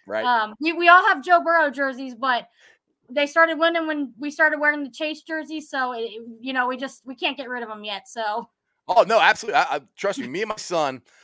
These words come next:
Speaker 1: we, we go t-, we, I'm a ticket holder. So we went to the first, uh, playoff game here, and we got these, uh, orange, black, they're not jumpsuit, but, like, the bib overalls or whatever.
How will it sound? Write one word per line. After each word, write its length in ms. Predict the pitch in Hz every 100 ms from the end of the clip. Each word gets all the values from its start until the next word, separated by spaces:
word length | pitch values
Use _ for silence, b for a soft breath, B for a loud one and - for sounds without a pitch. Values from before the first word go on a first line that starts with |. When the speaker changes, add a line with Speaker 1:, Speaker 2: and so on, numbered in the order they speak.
| b b -
Speaker 1:
we, 340 | 165 185 190
we 200 | 165 175
go 260 | 151 175 175
t-, 140 | 175 -
we, 120 | 151 156
I'm 240 | 147 151
a 40 |
ticket 360 | 147 - 156 135
holder. 220 | 120 104
So 180 | 101 123
we 160 | 123 151
went 240 | 151 147
to 420 | - 143 131 131 - _
the 280 | 113 123 110 -
first, 360 | - 160 - _
uh, 140 | 123 107
playoff 320 | - 120 104
game 160 | 107 95
here, 240 | 98 98 b b b
and 160 | 131 143
we 80 | 147
got 220 | 160 160
these, 280 | 151 135 -
uh, 200 | 151 127
orange, 360 | 120 151 180 147
black, 300 | 151 156 147 _ _ _ _
they're 220 | 127 127 101 -
not 160 | 151
jumpsuit, 360 | - 143 135 110
but, 100 | 117
like, 120 | 113
the 80 | 113
bib 280 | 95 151 151
overalls 500 | 147 147 160 160 156
or 80 | 160
whatever. 400 | 165 170 175